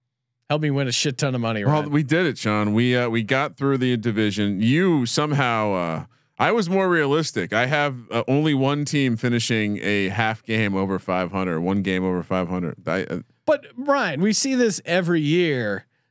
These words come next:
Speaker 1: It, it, you know, when one division i-, is bad and then everyone just projects them to be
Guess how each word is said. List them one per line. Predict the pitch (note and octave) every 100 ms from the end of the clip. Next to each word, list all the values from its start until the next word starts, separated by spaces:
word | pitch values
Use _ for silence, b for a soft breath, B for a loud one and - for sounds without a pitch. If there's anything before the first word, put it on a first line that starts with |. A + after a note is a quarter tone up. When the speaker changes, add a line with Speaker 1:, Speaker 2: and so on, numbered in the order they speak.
| _ -
Speaker 1:
It, | G3 -
it, | A#3+ A3+ _ _ _ _ _ _
you | A#3
know, | G#3+ F3 D#3 - _ _ _ _
when | G3 G3 F#3+ F#3 F3+
one | F3+ A3 A#3 A3+ - F3+
division | E3+ F#3 F#3 F#3 F3
i-, | D#3 - -
is | D#3+ D#3 C#3
bad | A#2 C#3+ F3 D#3+ C#3+ B2 - -
and | E3
then | F3 F3
everyone | F3 F#3+ G3 F#3
just | F3 -
projects | F3 D3+ D3+ D#3
them | F#3 F3+
to | D#3+
be | C#3+ C#3+ C3